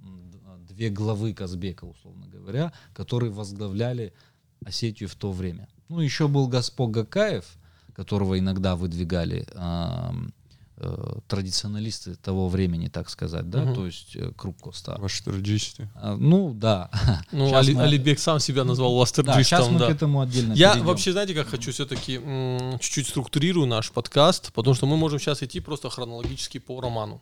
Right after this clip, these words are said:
Speaker 1: Да.
Speaker 2: Да? И, наверное, это зайдет, у нас
Speaker 3: Ну
Speaker 2: займет
Speaker 3: да, это
Speaker 2: несколько
Speaker 3: долго.
Speaker 2: часов.
Speaker 1: Ну да, да,
Speaker 2: Да.
Speaker 1: понятно.
Speaker 2: И, э, наша цель все-таки не
Speaker 1: Время,
Speaker 2: пересказать сюжет, чтобы
Speaker 1: время
Speaker 2: люди
Speaker 1: у нас сегодня ограничено.
Speaker 2: Да. Э, <laughs> рядом
Speaker 1: <laughs> Да,
Speaker 2: дрель
Speaker 1: да, да,
Speaker 2: работает.
Speaker 1: да.
Speaker 2: Вот.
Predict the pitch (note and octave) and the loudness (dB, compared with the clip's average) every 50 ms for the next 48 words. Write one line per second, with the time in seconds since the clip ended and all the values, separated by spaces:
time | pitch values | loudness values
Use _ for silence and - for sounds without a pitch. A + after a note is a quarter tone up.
0 | _ _ A2 G#2 G2+ G2 F#2+ F#2 _ _ - A#2 A#2+ C3+ D#3 D#3 - - - - | _ _ -10 -8 -8 -8 -8 -12 _ _ -12 -6 -4 -2 -2 -4 -6 -12 -20 -20
1 | _ _ _ - C3 A#2+ A#2+ B2 B2 C3+ D3+ C#3+ C3 B2+ A#2 A#2 A#2+ A2+ - A#2 | _ _ _ -10 -6 -6 -4 -2 -2 0 0 -2 -2 -4 -6 -6 -6 -4 -4 -4
2 | A#2 A#2+ A#2+ A#2+ A#2+ A#2 A#2+ A#2 A2 B2 B2 B2 C3 - - - C3+ C3 - - | -4 -6 -6 -4 -2 -2 -2 0 0 0 0 0 0 2 2 4 4 2 2 2
3 | C3+ - - A#2+ - - C3 - - C3+ A#2 - C3 A#2+ A#2+ A#2+ A2+ G#2+ G2+ G2+ | 0 0 0 0 2 2 0 2 2 2 2 2 0 -2 -2 -2 -4 -4 -4 -4
4 | F#2 - A#2+ A2 G#2 G#2 G2 F#2+ - - - - - C3 B2+ B2+ B2 B2 B2 B2 | 0 2 2 2 2 2 -2 -8 -10 -14 -20 -14 -8 -6 -4 -2 -2 -2 -4 -4
5 | B2 B2 A#2+ A#2+ A#2+ A#2+ C3+ C#3 B2+ - C3 - C#3+ C3 - - B2 - A#2+ - | -4 -4 -4 -4 -4 -2 -2 -2 -2 -2 -4 -4 -4 -6 -6 -6 -10 -10 -12 -10
6 | - B2+ A#2+ A#2+ A#2+ A#2 A#2 A#2+ A#2+ A#2+ A#2+ A#2+ A#2+ A#2 A2+ - - A2+ B2 A#2 | -8 -8 -6 -6 -6 -8 -8 -8 -6 -6 -6 -6 -6 -8 -8 -8 -8 -6 -4 -2
7 | A2 A2 A2+ E3 F3+ F3+ F3+ - - - C3+ A#2+ D3+ E3+ E3 - - A2+ C3 C#3+ | -2 0 2 2 2 0 0 -4 -6 -4 -2 0 -2 -2 -2 -4 -4 0 4 4
8 | C#3+ C#3+ C#3 C3+ C3 C3 B2+ B2 A#2 - - - A#2 A#2 A2 A2 A2 G2+ G#2 G#2 | 6 6 6 4 4 2 0 0 -2 -2 -2 -2 -2 -2 -2 -2 -4 -4 -4 -2
9 | G#2 A2+ C3 C3+ C3+ - C3 A#2+ A2 G#2 A2+ A2+ - - C3+ A2 - - A#2 B2 | 0 0 0 0 2 4 4 4 4 4 0 -6 -8 -6 -6 -6 -4 -4 -2 0
10 | A#2+ A#2 A#2 A2+ A2+ A2+ A2+ A2+ D3+ C#3+ C3+ - D#3 E3 C#3 D3+ C#3 A#2+ C3 B2 | 2 2 2 0 0 -2 -2 -2 -2 -2 -2 0 0 4 4 4 4 4 0 -2
11 | B2 A#2+ - - - C3+ E3+ F3 C#3 D#3+ E3+ E3 E3+ F#3 F3 - F3 E3+ - E3+ | -4 -6 -8 -6 -2 0 2 6 10 10 10 10 10 8 8 8 8 6 6 6
12 | E3+ E3+ E3 B2 A#2+ B2 - - B2 B2+ A#2+ A#2+ C3 C#3+ D3+ C#3+ C3+ - | 4 4 2 0 -2 -6 -10 -12 -12 -10 -10 -6 -2 2 2 2 2 0